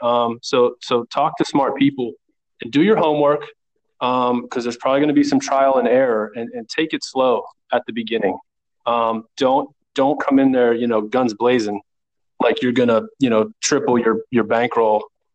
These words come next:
over a weekend, 'cause you're not. Um, you're more likely to lose that entire bankroll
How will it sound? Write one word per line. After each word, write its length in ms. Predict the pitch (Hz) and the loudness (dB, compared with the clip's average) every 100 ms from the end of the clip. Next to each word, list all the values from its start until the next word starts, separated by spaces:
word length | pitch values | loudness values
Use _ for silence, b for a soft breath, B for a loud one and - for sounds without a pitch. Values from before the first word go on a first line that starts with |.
| _ | _
over 260 | - 120 110 | -2 2 2
a 100 | 107 113 | 2 0
weekend, 340 | 127 104 92 - - | -2 -4 -6 -10 -12
'cause 180 | 113 107 | -6 0
you're 80 | |
not. 300 | 139 127 107 - - | 2 2 -2 -6 -6
Um, 440 | 117 113 110 107 - | 0 0 0 -4 -8
you're 200 | 113 110 117 | -4 -2 0
more 200 | 139 143 | 2 2
likely 380 | 113 113 110 110 113 | 2 0 -2 -4 -4
to 180 | 113 110 _ | -6 -8 _
lose 240 | 120 131 127 | -2 0 0
that 160 | 110 | 0
entire 280 | 104 113 104 | 0 0 0
bankroll 460 | 104 104 110 101 101 | 0 -2 -2 -4 -4